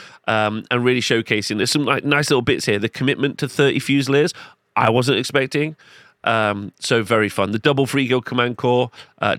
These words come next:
definitely something that's wildly effective right now. Not sure if it will survive an F A Q, but if it does, um, go get yourself a second box 'cause it's brilliant. In the four one category, who, uh, who's who? Gear Videld with his Blades of Khorne, Skullfiend Tribe, which is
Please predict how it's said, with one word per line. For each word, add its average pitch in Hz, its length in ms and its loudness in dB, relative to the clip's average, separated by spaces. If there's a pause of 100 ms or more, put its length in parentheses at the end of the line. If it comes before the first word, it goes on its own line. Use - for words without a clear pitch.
definitely 107 380 -2
something 107 280 -2
that's 104 200 -6
wildly 107 680 2
effective 101 440 -2
right 98 160 -2
now. 95 180 -6 (340)
Not 120 120 0
sure 143 120 2
if 135 80 2
it 120 40 0
will 135 80 0
survive 143 320 2
an 143 60 0
F 143 140 0
A 135 120 0
Q, 165 320 0
but 123 120 0
if 101 120 -2
it 107 120 -4
does, 135 460 2 (320)
um, 104 480 -2
go 107 140 -2
get 104 80 -4
yourself - 240 -6
a - 40 -14
second - 280 -8
box - 220 -6
'cause - 160 -10
it's - 120 -20
brilliant. 101 340 0 (600)
In 165 120 0
the 170 80 2
four 202 260 2
one 165 200 4
category, 135 520 2 (240)
who, 160 220 2
uh, 147 140 4
who's 175 300 2
who? 101 180 0 (120)
Gear 175 160 2
Videld 143 440 2
with 117 180 -2
his 117 140 0
Blades 139 240 0
of 101 40 -10
Khorne, 120 280 0
Skullfiend 113 500 -2
Tribe, 104 320 0
which 101 160 -4
is 110 80 -8